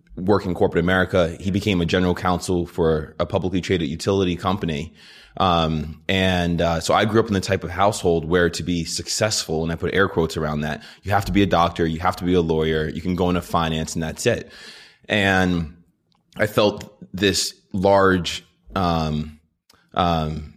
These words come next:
responsibility to kinda move the family forward as, as my dad did. And it was kinda like this thing that I grew up in this, you know, middle class family where that was, like, a,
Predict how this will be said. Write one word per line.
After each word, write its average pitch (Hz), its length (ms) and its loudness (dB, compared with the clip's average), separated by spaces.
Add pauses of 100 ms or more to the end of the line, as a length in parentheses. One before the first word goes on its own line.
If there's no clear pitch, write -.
(260)
responsibility 101 880 2
to - 80 -6
kinda 95 180 0
move 107 280 4
the 101 60 0
family 87 360 -2
forward 71 360 -2
as, 87 220 0
as 95 240 0
my 95 160 0
dad 78 280 -4
did. 76 140 -14
And 78 120 -8
it - 20 -4
was 85 160 -4
kinda 95 220 -2
like 80 120 -4
this 85 200 -4
thing 95 240 2
that 78 200 -2 (240)
I 85 120 0
grew 90 260 0
up 85 60 -2
in 87 80 -6
this, 82 160 -8 (100)
you 90 100 -4
know, 82 200 -10 (320)
middle 101 180 4
class 95 300 2
family 90 340 0
where 82 140 -2
that 82 180 0
was, 82 120 -4
like, 78 100 -6
a, 78 280 -2